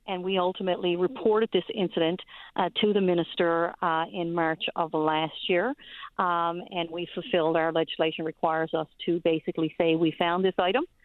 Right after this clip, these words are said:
Um, but we don't unless we were to trigger it as a separate audit, pursue it further than that.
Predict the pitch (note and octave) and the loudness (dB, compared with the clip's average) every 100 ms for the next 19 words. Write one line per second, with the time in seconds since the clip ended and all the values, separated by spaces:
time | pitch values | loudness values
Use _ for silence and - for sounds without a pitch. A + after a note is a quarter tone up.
0 | - - - F#3 E3+ E3 F3 F3+ E3+ F#3+ | -20 -12 -4 -2 0 -2 -6 -10 -10 -10
1 | G3 F#3 F3 F3 F3+ E3+ D#3+ - F3+ E3+ | -8 -4 -4 -4 -6 -6 -8 -4 -2 0
2 | E3 - - F#3 E3+ E3+ D#3 D#3 D#3 D#3+ | -2 -4 -2 -2 0 2 0 -2 -4 -4
3 | - - E3 D#3+ D#3 - D#3+ - E3 D3+ | -4 -4 -2 -2 -4 -8 -14 -6 -2 -2
4 | - _ - D#3+ D#3 D3+ D3+ D3+ | -6 _ -2 -2 -2 -4 -4 -4